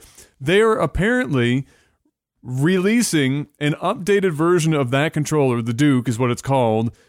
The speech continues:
uh, for the Xbox One and P C with a breakaway cable, you know, like the ten-foot breakaway cable that you get with,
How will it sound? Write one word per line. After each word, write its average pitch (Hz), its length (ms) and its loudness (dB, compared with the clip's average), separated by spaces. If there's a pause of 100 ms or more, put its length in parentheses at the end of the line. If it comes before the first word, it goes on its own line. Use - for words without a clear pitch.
(260)
uh, 131 440 0
for 147 640 2
the 143 140 0
Xbox 180 500 0
One 165 220 0
and 151 100 0
P 165 220 -2
C 139 420 0
with 135 280 -2
a 131 100 2
breakaway 151 540 0
cable, 131 460 0
you - 20 0
know, 127 120 0
like 120 260 -2
the 127 80 -8
ten-foot 135 440 -4
breakaway 139 360 -2
cable 131 240 -2
that 131 100 -4
you 131 120 0
get 135 180 -2
with, 127 260 -2